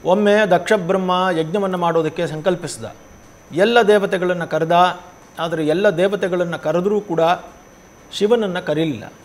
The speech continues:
ಶಿವನಿಗೆ ಯಜ್ಞದಲ್ಲಿ ಹವಿರ್ಭಾಗವನ್ನು ಕೊಡಲು ಒಪ್ಕೊಳ್ಳಿಲ್ಲ. ಯಾಕೆಂದರೆ ಇವನು ಸ್ಮಶಾನವಾಸಿಯಾಗಿರ್ತಾನೆ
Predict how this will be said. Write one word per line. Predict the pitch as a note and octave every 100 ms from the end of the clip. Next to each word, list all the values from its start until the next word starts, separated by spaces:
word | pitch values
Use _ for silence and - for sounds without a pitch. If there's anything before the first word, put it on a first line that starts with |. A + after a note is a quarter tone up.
| -
ಶಿವನಿಗೆ | - A#3 A3+ F#3 F3+ F#3+ F#3 E3+
ಯಜ್ಞದಲ್ಲಿ | E3 G#3 F3+ F3 F#3
ಹವಿರ್ಭಾಗವನ್ನು | D#3 D#3+ G3 D#3+ D#3+ F3 E3 D#3+ D#3 D3+ E3+
ಕೊಡಲು | E3 F3+ E3+
ಒಪ್ಕೊಳ್ಳಿಲ್ಲ. | F3 D#3+ - G#3 C#3 A2+ - - - - - - -
ಯಾಕೆಂದರೆ | G3 G#3+ G#3+ G#3 G#3
ಇವನು | G3+ F#3+
ಸ್ಮಶಾನವಾಸಿಯಾಗಿರ್ತಾನೆ | - F3+ G#3 G#3+ G#3 F#3 F3 F3+ E3+ E3 D#3 F3+ F3+ G3